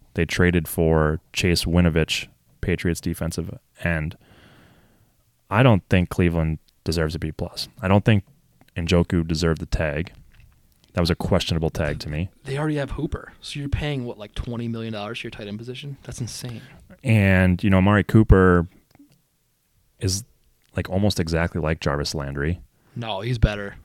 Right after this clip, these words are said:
Speaker 2: Jarvis
Speaker 1: Oh.
Speaker 2: is strictly a slot. Like, he, he couldn't run a route past ten yards. <laughs>
Speaker 1: Well, and,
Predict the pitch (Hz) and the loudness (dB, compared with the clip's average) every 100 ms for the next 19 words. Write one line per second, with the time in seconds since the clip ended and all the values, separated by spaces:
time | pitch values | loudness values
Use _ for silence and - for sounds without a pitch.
0 | _ _ - 165 180 156 135 - 143 135 | _ _ 2 4 6 4 2 2 2 0
1 | 113 - 117 107 98 - - _ - - | 0 -4 -2 -4 -4 -10 -20 _ -20 -20
2 | - _ _ - 123 - 160 - - _ | -20 _ _ -4 -4 0 -2 -2 -16 _
3 | _ - - _ _ - - 175 - 170 | _ -20 -20 _ _ -18 0 0 4 2
4 | 143 139 120 120 - - 113 - 117 117 | 4 2 2 0 0 -2 -2 -4 -4 -4
5 | 151 - - - - - - - - - | -6 -12 -16 2 6 6 6 2 -12 -14
6 | - - 92 98 - 90 87 82 | -4 4 6 6 4 2 4 2